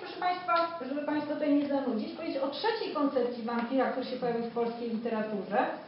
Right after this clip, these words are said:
Oprócz tego mściciela patriotycznego, oprócz tego uwodziciela w różnych wariantach, to jest antywampir. E, bo, e, twórcy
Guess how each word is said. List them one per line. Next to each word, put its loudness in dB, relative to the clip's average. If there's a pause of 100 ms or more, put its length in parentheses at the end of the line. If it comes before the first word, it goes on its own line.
(200)
Oprócz 0
tego 4
mściciela 6
patriotycznego, 4 (240)
oprócz -4
tego 6
uwodziciela 6
w 2
różnych 0
wariantach, 2
to -4
jest -6 (140)
antywampir. 2 (1040)
E, 2
bo, 2
e, 0 (520)
twórcy 4